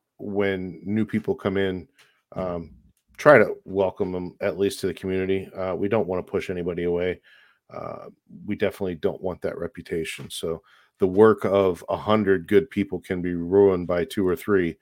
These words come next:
Um, eh, and it, it, <laughs> it sucks to d-, to do all that work to onboard new people in,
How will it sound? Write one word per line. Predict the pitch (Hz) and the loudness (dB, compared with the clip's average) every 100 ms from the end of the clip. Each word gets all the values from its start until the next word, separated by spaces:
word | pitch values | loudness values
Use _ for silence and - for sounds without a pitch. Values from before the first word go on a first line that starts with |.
| _ _ _ _ _ | _ _ _ _ _
Um, | 98 92 87 80 - | -2 0 0 -4 -8
eh, | - - - - _ - | -10 -10 -14 -16 _ -2
and | 104 | 2
it, | 98 - - | 2 0 -6
it, | 101 123 - - - | -6 -2 2 2 4
<laughs> | |
it | 135 | 2
sucks | - 139 131 | 8 8 8
to | - 127 | 4 4
d-, | 113 113 - - - | 4 -2 -4 -20 -4
to | 131 | 2
do | 143 143 | 10 12
all | 123 | 12
that | 113 107 | 12 8
work | 104 113 - | 6 4 4
to | - | 0
onboard | 107 110 107 107 101 95 | 2 2 4 4 6 4
new | 101 98 | -2 -4
people | 101 - 95 | -4 -4 -2
in, | 95 95 | -2 -4